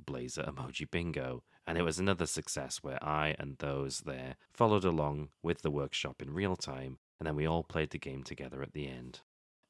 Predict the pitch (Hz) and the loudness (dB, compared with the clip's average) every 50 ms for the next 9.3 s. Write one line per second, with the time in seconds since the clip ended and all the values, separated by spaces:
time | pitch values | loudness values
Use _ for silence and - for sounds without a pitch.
0 | _ - 95 92 98 104 - - - - - 95 90 92 95 98 101 - - - | _ -4 4 6 6 6 6 2 -2 -2 0 0 4 4 4 4 4 2 -2 -8
1 | - - - - 80 76 73 71 - - - 85 98 104 95 - 87 82 - - | -12 -2 0 0 0 0 -2 -6 -4 -2 -2 0 0 0 0 0 -2 -2 -2 -2
2 | - 82 85 90 - 104 95 104 107 104 95 98 95 - - 104 104 - - 113 | -2 -2 -2 0 -2 -2 0 0 0 0 0 -2 -4 -2 0 0 0 0 -2 -6
3 | - - _ - 78 76 71 - 78 73 - 104 101 - 107 101 - 87 90 - | -8 -10 _ -6 -6 -6 -4 -4 -4 0 0 0 0 0 -2 -2 0 0 0 0
4 | - 95 - - 90 82 - 90 92 95 - 107 110 113 - - 80 76 - - | 0 -2 -2 -2 -2 0 2 2 2 2 0 -2 -2 -2 -4 -6 -6 -6 -4 -4
5 | 78 76 78 - - 80 76 73 - - - 76 71 - - 73 69 - - - | -4 -4 -4 -4 -4 -4 -4 -4 -4 -6 -6 -6 -6 -6 -10 -10 -10 -6 -2 0
6 | 113 113 113 110 107 - _ _ _ _ _ - 131 117 - - 85 82 - 85 | 2 2 2 0 -4 -8 _ _ _ _ _ 0 0 2 2 2 2 2 4 4
7 | 82 82 - - - 85 80 78 - - - 76 73 71 - - - 73 - - | 4 4 2 -2 -4 -4 -4 -4 -6 -6 -6 -4 -4 -4 -4 -6 -6 -6 -8 -6
8 | - - 85 82 85 78 - - 80 80 - - 76 73 71 - - - - 107 | -4 -2 0 0 0 0 0 -2 -2 -2 -2 -2 -4 -4 -4 -6 -4 0 2 2
9 | 110 110 110 104 - - | 2 2 0 -2 -6 -8